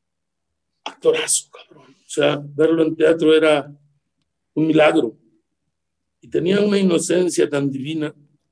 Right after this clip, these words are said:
que les voy a contar una anécdota de él, porque él iba con, lo contrató Bustamante para ir a los mundiales y a las olimpiadas. Cuando lo contrata Bustamante para ir a las olimpiadas,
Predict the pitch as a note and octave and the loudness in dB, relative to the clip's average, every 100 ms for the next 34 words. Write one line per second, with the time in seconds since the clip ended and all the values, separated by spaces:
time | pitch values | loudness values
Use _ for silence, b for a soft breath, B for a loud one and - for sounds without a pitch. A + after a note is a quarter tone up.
0 | _ - B2 A#2 D3 C#3+ C#3 C#3+ C#3+ C#3 | _ -12 -10 0 0 0 0 2 2 2
1 | C#3 C3+ C3+ B2 B2+ B2+ C#3+ - - _ | 0 -2 -4 0 2 2 -2 -8 -20 _
2 | _ _ _ A#2 A#2 C3+ C#3+ D3+ D3 C#3+ | _ _ _ -6 0 -2 2 2 2 0
3 | C#3+ B2 A#2+ A2+ _ _ _ _ A#2+ A#2 | 0 0 -2 -10 _ _ _ _ -4 -2
4 | A#2+ A2+ A#2 A#2+ C#3 C#3 C3 D3 E3 E3 | 0 2 0 2 0 0 -2 0 0 -2
5 | B2+ A2 A#2 B2+ A#2 A2+ A2+ A2+ B2 B2 | -4 -2 0 0 -2 -4 -6 -2 -2 0
6 | A2+ G#2+ G#2+ A2 A2+ A#2 C3+ D3+ - _ | -4 -6 -8 -16 -20 -16 -16 -16 -20 _
7 | _ _ _ _ _ _ _ _ _ _ | _ _ _ _ _ _ _ _ _ _
8 | _ C3 C3 C3+ C3 C3+ C3+ D#3+ - G#3+ | _ 0 2 2 2 2 2 2 2 0
9 | - _ _ _ _ _ _ _ _ _ | 0 _ _ _ _ _ _ _ _ _
10 | _ _ _ _ _ _ B2+ - C3 C#3 | _ _ _ _ _ _ -10 -4 -2 0
11 | D#3+ D#3 B2 B2+ C#3+ D3 B2+ B2 A#2 A#2 | 0 0 0 2 2 0 -2 -6 -8 -8
12 | B2 D3 C#3+ B2 - | -2 0 2 0 -6